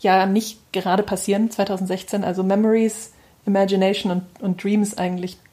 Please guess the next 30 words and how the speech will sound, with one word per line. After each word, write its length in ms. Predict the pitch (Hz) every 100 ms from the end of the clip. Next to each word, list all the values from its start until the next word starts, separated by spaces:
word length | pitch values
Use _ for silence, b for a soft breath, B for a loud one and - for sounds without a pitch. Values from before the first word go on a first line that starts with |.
| -
Weiß 160 | 214 208
ich 60 |
nicht. 120 | 196 B B
Weil 100 | -
es 60 | 208
geht 120 | 240
ja 100 | 262
schon 180 | 262 277
auch 120 | -
viel 240 | - 262 240
um 300 | 233 220 214 B B _ -
Wahrheit 800 | 202 226 220 233 233 226 - - B B B B _ _ -
und 160 | 208
Nichtwahrheit. 680 | 202 202 - 170 180 196 -
Also 160 | 190 190
gerade 260 | 185 190
in 120 | 190 196
den 100 | 196
Gesprächen 520 | 202 - 220 233 220
zwischen 320 | 220 214 208
der, 340 | 208 202 190
ähm, 300 | 190 190 190 196
Elizabeth 460 | 208 208 208 208
als 220 | - 196 -
Kind 420 | 254 247 247 - B B B B
und 280 | 214 208 208
dem 480 | 190 190 196 190 185 _ _ _ _ -
Daniel 360 | 220 220 233 226
ist 160 | - -
es 180 | 190